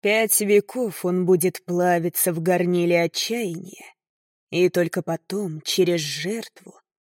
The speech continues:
обретёт освобождение. Молодой король замолчал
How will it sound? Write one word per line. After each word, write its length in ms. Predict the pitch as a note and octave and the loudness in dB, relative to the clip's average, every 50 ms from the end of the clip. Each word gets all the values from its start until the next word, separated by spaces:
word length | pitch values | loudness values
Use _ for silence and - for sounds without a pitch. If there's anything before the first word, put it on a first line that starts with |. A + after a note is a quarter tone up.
| _ _ _ | _ _ _
обретёт 880 | - - F3 F3 E3 E3 F3+ F3 E3+ - - - - E3+ E3+ E3 E3 - | -4 -2 0 0 0 2 2 0 0 0 -2 -4 -2 0 -2 -2 -2 -2
освобождение. 1160 | E3 D#3+ - - D#3+ E3 E3 D#3+ E3 E3 D3+ - D#3+ C#3 - - G3 F3+ E3+ F#3+ - F#3+ - - - - - _ _ _ _ _ _ _ _ _ _ _ _ _ _ _ _ _ _ _ _ _ - | -2 -2 -2 -2 -2 -2 -2 -2 -2 -4 -6 -8 -10 -8 -6 -6 -6 -6 -8 -12 -18 -20 -20 -20 -20 -20 -20 _ _ _ _ _ _ _ _ _ _ _ _ _ _ _ _ _ _ _ _ _ -4
Молодой 560 | F3+ F#3 F#3+ F#3+ F#3+ F#3+ F3+ E3+ F#3+ F3+ F3 | -2 0 2 4 4 4 2 2 0 0 -2
король 420 | - - F#3 F3 E3+ F3 E3+ F3 | -2 -2 -2 0 0 0 0 0
замолчал 880 | E3 D3+ - F3 E3 E3 D#3+ D#3+ D#3 - - - - G#3+ A3 A3+ A#3+ | -2 -4 -4 -4 -4 -4 -4 -6 -6 -8 -8 -10 -10 -10 -10 -12 -16